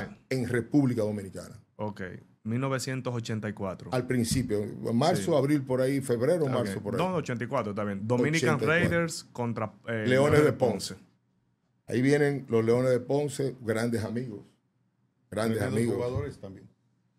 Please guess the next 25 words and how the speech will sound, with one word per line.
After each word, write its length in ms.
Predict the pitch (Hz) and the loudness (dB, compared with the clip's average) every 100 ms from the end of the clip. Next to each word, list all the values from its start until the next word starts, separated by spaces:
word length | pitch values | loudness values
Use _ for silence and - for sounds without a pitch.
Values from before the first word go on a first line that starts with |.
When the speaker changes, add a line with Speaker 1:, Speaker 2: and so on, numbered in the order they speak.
| - | -12
Speaker 2:
Eh, 480 | - - - - - | -10 -10 -12 -16 -6
Edgardo, 540 | 104 95 110 120 113 | -6 0 0 2 0
en 100 | 107 | -2
paz 140 | 104 104 | -6 -6
descanse, 1000 | 95 117 120 117 110 104 98 101 113 - _ _ - | -2 0 0 -2 -4 -4 -4 -8 -12 -18 _ _ -4
Chili, 380 | 127 135 120 107 | 0 2 2 -2
el 100 | 90 | -2
quarterback, 560 | 123 120 113 104 98 - _ _ _ _ _ _ _ _ | -2 0 -2 -4 -6 -12 _ _ _ _ _ _ _ _
Speaker 3:
Sí, 80 | - | -6
Speaker 2:
era 120 | 113 | -4
Speaker 3:
a 20 | |
mí, 40 | 113 | -2
Speaker 2:
piloto. 300 | 113 120 107 | 0 0 0
Speaker 3:
a 40 | |
mí 80 | 139 | -4
no 60 | 160 | -6
me 100 | 160 | -6
tocó 240 | 113 113 | -8 -8
verlos. 420 | 113 113 107 98 _ _ _ | -6 -8 -10 -14 _ _ _
Speaker 2:
Pero 140 | 117 | -6
Chile 240 | 117 135 165 | -2 0 2
era 100 | 110 | 2
bueno. 340 | 123 131 98 - _ | 2 0 -4 -10 _
Speaker 3:
Pero 280 | 113 113 107 | -4 -4 -6
cuando 680 | 110 110 107 107 107 113 | -8 -6 -8 -8 -8 -10